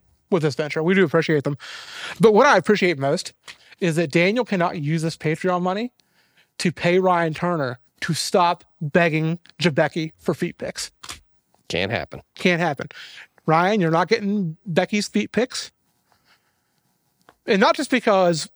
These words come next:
Speaker 1: you know, Daniel can't pay you the Patreon money to not do it, but because she's got, she's classy.
Speaker 2: Very classy.
Speaker 1: She's not
Speaker 2: Very
Speaker 1: giving you
Speaker 2: ni-,
Speaker 1: no feet pics.
Speaker 2: very nice lady.
Speaker 1: Yeah.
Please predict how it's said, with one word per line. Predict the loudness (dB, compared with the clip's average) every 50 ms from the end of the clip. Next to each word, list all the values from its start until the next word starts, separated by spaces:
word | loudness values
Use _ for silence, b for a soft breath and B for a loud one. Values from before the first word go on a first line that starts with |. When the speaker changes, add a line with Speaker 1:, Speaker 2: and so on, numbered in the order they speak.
| _ _ _ -4
Speaker 1:
you | -2 -2
know, | -2 -2 -2
Daniel | 0 0 0 0 0 0 0 -2 -4
can't | -4 -4 -4 -4 -4 -2
pay | 0 0 0
you | 0 -2 -4 -6 -6 -8 -12 _ _ _ _ _ _ _ -8
the | -2 0
Patreon | 0 0 0 -2 -4 -4
money | -6 -8 -8 -8
to | -6 -4
not | -4 -4 -4 -8
do | -10 -10
it, | -10 -8 -4
but | -4 -4 -4
because | -2 -2 0 0 0 -2
she's | -4 -4 -4 -2
got, | -2 -2 -2 -2 _
she's | -10 -10 -8
classy. | -2 0 0 0 0 -4 -12 -20 _ _ _ _ _ _ _ _ _ _ _ _
Speaker 2:
Very | -4 -4 -4 -4
classy. | -4 -6 -8 -8 -6 -4
Speaker 1:
She's | -4
not | 0
Speaker 2:
Very | 0 0
Speaker 1:
giving | 0 0
you | 0
Speaker 2:
ni-, | 0 -2
Speaker 1:
no | -4
feet | -6 -10 -8
pics. | -6 -4 -2
Speaker 2:
very | -2 -2 -2
nice | -2 -4 -4 -6 -6
lady. | -6 -8 -8 -8 -10
Speaker 1:
Yeah. | -12 -12